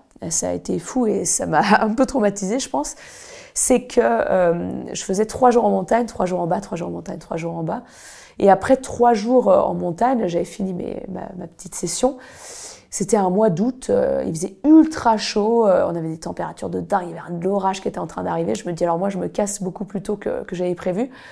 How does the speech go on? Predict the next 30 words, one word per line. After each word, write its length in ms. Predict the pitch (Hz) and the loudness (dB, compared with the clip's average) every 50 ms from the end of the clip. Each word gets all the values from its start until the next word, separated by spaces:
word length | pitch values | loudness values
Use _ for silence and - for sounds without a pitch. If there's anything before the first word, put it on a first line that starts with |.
| - - - - | -20 -20 -20 -20
parce 160 | - - - | -18 -4 0
que 100 | - 190 | 2 4
je 160 | 170 202 208 | 6 6 6
sens 440 | 185 - - - 302 285 294 294 294 - | 8 6 6 8 8 8 8 6 4 2
que 120 | - 220 | 4 6
là, 140 | 202 226 226 | 8 8 8
c'est 280 | 226 - - - - | 6 4 0 0 2
électrique, 500 | 254 226 220 214 - - - 202 196 202 - | 2 2 2 0 -2 -4 -6 -6 -6 -6 -8
quoi, 100 | 185 180 | -8 -8
en 80 | 175 | -6
montagne, 320 | 175 175 170 160 175 165 165 | -8 -8 -6 -6 -6 -4 -4
tellement 240 | - 185 180 180 165 | -4 -4 -4 -6 -6
qu'il 120 | 170 170 | -6 -6
faisait 140 | 165 170 165 | -4 -4 -4
chaud. 240 | - - 254 285 - - - - - - - _ _ _ _ _ _ _ _ - - | -4 -6 -6 -8 -8 -12 -20 -20 -20 -20 -20 _ _ _ _ _ _ _ _ -12 -4
Je 160 | 170 190 202 | 2 4 4
descends 520 | 175 165 254 254 247 - - 277 262 240 | 6 6 6 6 6 4 4 4 4 4
en 100 | 214 196 | 4 2
courant, 500 | 196 - - 220 185 208 240 254 262 254 | 0 2 2 2 4 6 6 6 6 6
je 80 | 214 202 | 4 4
rattrape 340 | 185 185 190 - 214 202 - | 2 2 0 -2 -4 -4 -4
le 80 | 190 | -8
petit 140 | 160 - - | -10 -10 -12
train 180 | - - - - | -8 -8 -8 -6
pour 140 | - 185 | -6 -6
redescendre 580 | 170 180 170 165 165 - - - - - - - - - - - - - - _ | -6 -4 -4 -4 -6 -6 -8 -8 -8 -8 -10 -12 -14 -18 -20 -20 -20 -20 -6 _
vers 140 | - 196 196 | 0 2 2
Saint-Gervais. 540 | - 220 196 175 196 180 170 175 233 277 277 - - - - - - - - _ _ _ - | 2 0 0 2 2 2 2 2 2 0 0 -4 -14 -20 -20 -20 -20 -20 -20 _ _ _ -2
Je 140 | 170 190 | 0 2
reçois 540 | 185 202 233 214 - - - 233 233 240 240 | 2 2 2 0 -2 0 2 4 4 4 2